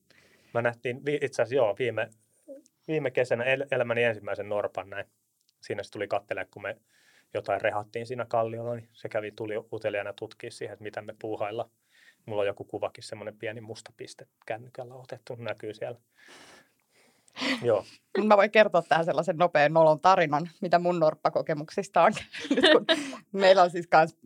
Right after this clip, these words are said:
Speaker 2: pari mökkiä siellä Puumalassa, että aika paljon siellä on Saimaan suunnilla itekin, niin tota, katsottiin kerran, että ei vitsi, tuolla on kiven päällä norppa, kerrankin norppa. Sitten me mennään poseeraa siihen niinku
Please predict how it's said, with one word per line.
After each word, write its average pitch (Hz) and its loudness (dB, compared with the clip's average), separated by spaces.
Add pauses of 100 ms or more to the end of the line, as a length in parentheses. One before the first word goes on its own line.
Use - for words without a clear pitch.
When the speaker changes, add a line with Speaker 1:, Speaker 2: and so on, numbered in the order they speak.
Speaker 2:
pari 151 2
mökkiä 170 0
siellä 156 4
Puumalassa, 151 0
että 123 2
aika 143 2
paljon 160 4
siellä 165 4
on 185 0 (180)
Saimaan 160 4
suunnilla 165 0
itekin, 165 0
niin 165 0
tota, 160 0 (960)
katsottiin 202 0
kerran, 180 2
että 170 -6
ei 185 -4
vitsi, - -12
tuolla 170 -2
on 160 -8
kiven 165 2
päällä 143 0
norppa, 151 -4 (180)
kerrankin 175 -4 (100)
norppa. 175 0 (380)
Sitten 175 0
me 165 4
mennään 160 4
poseeraa 147 2
siihen 143 -6
niinku - -10